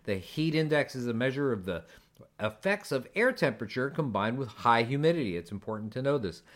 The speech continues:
Above about sixty percent relative humidity, loss of heat by per-, per-, perspiration is impaired,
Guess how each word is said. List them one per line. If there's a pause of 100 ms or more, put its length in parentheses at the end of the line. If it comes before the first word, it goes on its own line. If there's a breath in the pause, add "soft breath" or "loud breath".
(160 loud breath)
Above
about
sixty
percent
relative
humidity, (320 loud breath)
loss
of
heat
by
per-,
per-,
perspiration (120)
is (300 loud breath)
impaired,